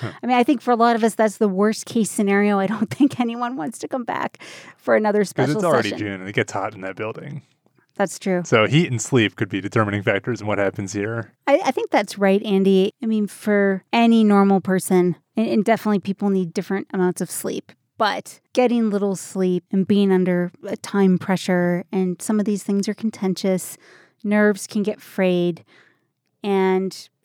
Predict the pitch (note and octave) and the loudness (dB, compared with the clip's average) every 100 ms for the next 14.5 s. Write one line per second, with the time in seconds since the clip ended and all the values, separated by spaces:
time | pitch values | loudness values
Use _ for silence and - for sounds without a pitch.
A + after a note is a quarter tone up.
0 | - G#3 - A3+ A3+ G#3+ - G3+ F#3+ - | -6 -6 -4 -2 0 -2 -4 -4 -4 -6
1 | F#3+ G3 G3 G#3 G#3 _ _ _ _ - | -2 2 2 2 -2 _ _ _ _ -8
2 | G3 G3 G3+ G3+ G3+ G3+ G3+ G3+ - G3 | -2 -2 0 0 -2 -4 -6 -8 -6 -4
3 | G3 G#3 - _ _ _ _ - G3+ F#3+ | -4 -6 -10 _ _ _ _ -4 0 2
4 | F#3 G#3 - - - G3+ G3+ A3 G3 F3+ | 0 -4 -4 -8 -4 -2 -2 -2 -4 -6
5 | - E3+ F#3+ D4+ F#4 D4+ A3 F#3+ A3+ G#3 | -6 -4 -2 -2 -6 -8 -6 -4 -2 -4
6 | - G#3+ G3 G3+ F3+ - A3 - G#3 G#3+ | -2 -2 -2 -4 -4 -4 -2 0 0 0
7 | G3+ - G3 F#3+ - - G3 F#3+ G#3 A#3 | -2 -4 -4 -6 -12 -10 -6 -2 2 4
8 | B3 A#3 - A#3+ - A#3 - A3+ G#3+ G3 | 2 0 -4 -6 -4 -6 -4 -4 -4 -6
9 | G3 F#3+ - - G#3+ A#3 B3+ B3 - - | -6 -8 -8 -6 -4 -2 -2 -4 -6 -10
10 | A3 C4 A#3 - G#3 G3+ - G3 G3 G3 | -8 -8 -6 -2 -2 -4 -4 0 0 0
11 | F#3+ E3+ A3+ A#3+ A#3+ A3+ A3+ G#3+ G#3 F#3 | 0 0 -2 0 0 0 0 0 0 -2
12 | - G3+ G3 F#3 _ _ _ - G#3+ A3+ | -2 0 0 -2 _ _ _ 2 4 4
13 | A3+ A#3+ A3 G#3 G#3+ G#3 - G#3 G#3+ G3+ | 4 2 6 6 6 4 -2 -8 -4 -4
14 | - - G#3+ - - | -4 -14 -12 -10 -10